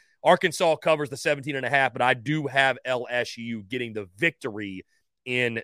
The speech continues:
this football game. Florida hosting the Charlotte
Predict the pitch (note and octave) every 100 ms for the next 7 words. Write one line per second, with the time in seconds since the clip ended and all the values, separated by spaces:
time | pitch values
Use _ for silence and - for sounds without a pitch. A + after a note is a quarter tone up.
0 | _ F#2+ G#2 F#2+ - - _ _ _ _
1 | _ - G3 - C3+ A#2+ A#2 G#2+ - B3+
2 | D#4 D#4 A3 A2 _ - G3 G#3+ - G#3
3 | F#3 F#3 E3 - - A#3 A#3+ A#3 A#3